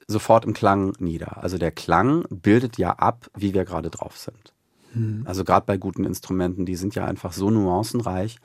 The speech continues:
Speaker 1: dass sie alles abbilden. Also darum geht's ja letztendlich auch. Also das Gefühl in Klang zu übersetzen.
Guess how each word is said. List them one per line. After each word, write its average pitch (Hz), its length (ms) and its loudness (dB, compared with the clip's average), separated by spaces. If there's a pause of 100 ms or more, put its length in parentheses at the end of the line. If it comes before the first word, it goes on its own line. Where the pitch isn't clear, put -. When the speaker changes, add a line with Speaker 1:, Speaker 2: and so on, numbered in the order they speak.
(440)
Speaker 1:
dass 90 180 0
sie - 120 -2
alles 90 260 0
abbilden. - 480 -6
Also 101 180 -2
darum 117 240 6
geht's 147 200 2
ja 87 80 -2
letztendlich - 520 -8
auch. - 200 -8
Also 95 160 -2
das 92 180 -6
Gefühl 120 480 2
in 110 140 -2
Klang 87 320 -2
zu - 120 -10
übersetzen. - 640 -8